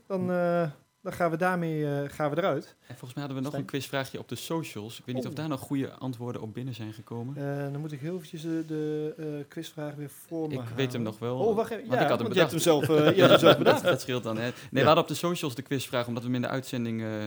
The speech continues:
Speaker 2: door enthousiasme, eh, vergeten waren. Hadden we op de socials de quizvraag dat, eh, nou ja, John Lammers, hè, ehm, ook een seizoen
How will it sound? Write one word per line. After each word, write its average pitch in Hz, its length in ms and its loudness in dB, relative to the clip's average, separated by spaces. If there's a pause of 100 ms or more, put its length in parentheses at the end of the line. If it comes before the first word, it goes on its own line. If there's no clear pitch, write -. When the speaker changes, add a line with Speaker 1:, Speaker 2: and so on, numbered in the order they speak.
(360)
Speaker 2:
door 113 220 -10
enthousiasme, 110 560 -8
eh, 104 120 -10 (880)
vergeten 113 380 -6
waren. 110 380 -6 (200)
Hadden 127 200 2
we 104 60 -2
op 104 60 -10
de 120 60 -8
socials 139 340 -2
de - 80 -14
quizvraag 135 680 -4
dat, 113 260 -6
eh, 110 200 -8
nou 104 160 -6 (120)
ja, 107 100 0
John 117 240 -6
Lammers, 147 360 -2
hè, 139 160 -4 (500)
ehm, 101 560 -4
ook - 180 -4
een 117 140 -2
seizoen 110 420 -6